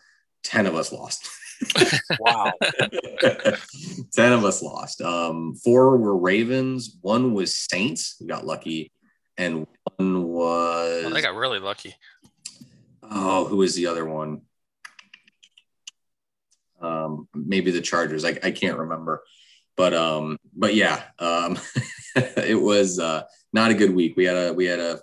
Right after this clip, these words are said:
Speaker 1: lot of Titan-, Titans, Bengals, and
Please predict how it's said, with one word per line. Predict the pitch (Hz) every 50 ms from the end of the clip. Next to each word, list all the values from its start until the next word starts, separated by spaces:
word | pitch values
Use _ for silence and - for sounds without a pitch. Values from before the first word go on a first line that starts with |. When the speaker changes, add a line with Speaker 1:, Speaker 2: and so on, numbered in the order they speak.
| _ -
Speaker 1:
lot | 90 92 98 98
of | - -
Titan-, | - 117 143 160 - - 151 113
Titans, | - 147 170 190 190 202 208 202 160
Bengals, | 127 117 156 139 143 151 156 143 147 147 147 143 143 127 123 - -
and | 98 104 101 98 95 95 95 92 92